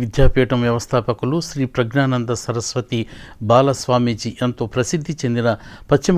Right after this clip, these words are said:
గోదావరి జిల్లాలోని అఖిల భారత శ్రీ వాసవి పెనుగొండ టెంపుల్ ట్రస్ట్ పీఠాధిపతిగా నియమితులైన విషయం తెలిసిందే. శ్రీ వాసవి అమ్మవారి జన్మస్థలమైన పెనుగొండలో ఎంతో ప్రసిద్ధి క్షేత్రానికి స్వామీజీ రెండవ పీఠాధిపతిగా నియమితులవడంతో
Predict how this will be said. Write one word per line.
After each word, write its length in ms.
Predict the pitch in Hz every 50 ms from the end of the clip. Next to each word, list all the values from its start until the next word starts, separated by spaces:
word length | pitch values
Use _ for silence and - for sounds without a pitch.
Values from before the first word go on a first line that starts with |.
| 151
గోదావరి 400 | 135 135 120 107 123 120 117 120 107 -
జిల్లాలోని 480 | 123 117 117 117 110 110 113 117 120 104 - -
అఖిల 220 | 120 - - 131 120 101 -
భారత 420 | 120 120 117 123 - - 120 117 - - - - - - -
శ్రీ 160 | - 151 147 139 120
వాసవి 360 | 131 147 165 - - 170 180 185 175 -
పెనుగొండ 360 | 165 156 156 143 147 135 131 127 - 143
టెంపుల్ 260 | 123 123 - 127 107 -
ట్రస్ట్ 220 | 123 113 - - 123 - -
పీఠాధిపతిగా 640 | 127 117 - 120 113 104 - 120 104 120 110 117 110 113
నియమితులైన 540 | 120 120 117 117 107 - 113 113 113 113 107 - - - - - - -
విషయం 280 | 127 - - - 120 110 - -
తెలిసిందే. 400 | 110 110 - - 117 113 110 104 - - - - - - - - -
శ్రీ 140 | - 143 139 131 113
వాసవి 300 | 117 127 - - - 127 - - 127
అమ్మవారి 360 | 120 120 117 117 117 110 110 104 -
జన్మస్థలమైన 680 | 127 113 117 117 113 - - 123 117 117 117 117 127 180 202 - - - - - -
పెనుగొండలో 500 | 151 147 170 - 170 156 135 131 131 151 147 135 135
ఎంతో 200 | 135 139 - 190 170 - -
ప్రసిద్ధి 400 | 139 131 - - 175 156 175 160 -
క్షేత్రానికి 580 | - - 135 - - 127 117 117 110 - 135 131 - -
స్వామీజీ 440 | - 123 120 127 127 117 113 127 120 107 - - - - - - 135
రెండవ 260 | 147 160 175 196 190 175 -
పీఠాధిపతిగా 640 | 156 - - 135 127 123 - 127 107 - - 131 120 117 120
నియమితులవడంతో 840 | 127 135 139 135 127 - 120 120 113 110 - - 120 110 - 139